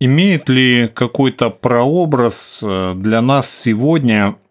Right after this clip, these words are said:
вот этот хлеб и этот стол, на котором они находились? Что мы можем в этом увидеть?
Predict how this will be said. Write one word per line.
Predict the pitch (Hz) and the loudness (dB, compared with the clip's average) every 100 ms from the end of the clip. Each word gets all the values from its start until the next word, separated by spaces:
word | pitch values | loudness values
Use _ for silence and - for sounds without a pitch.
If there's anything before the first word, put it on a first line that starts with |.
| _ | _
вот | 107 107 104 | -4 -2 0
этот | 107 110 92 - - | -2 -2 -4 -10 -20
хлеб | - - 117 151 156 - - 208 | -6 0 2 2 0 -10 -20 -18
и | 151 101 95 95 92 92 92 | -8 -4 -2 0 0 0 -2
этот | 90 101 - | -4 -2 -2
стол, | - 120 110 | 0 2 2
на | 104 | 2
котором | 98 92 98 90 90 | -2 -2 0 0 0
они | 90 90 | 0 0
находились? | 90 85 98 90 85 85 - - - | -2 -2 -4 -2 -4 -4 -6 -8 -12
Что | - - - 107 | -6 -4 0 2
мы | 101 | 4
можем | 95 98 95 90 | 2 2 2 0
в | 90 | 0
этом | 87 92 90 92 | -2 -2 -2 -2
увидеть? | 101 92 87 85 80 | -2 0 -2 -4 -10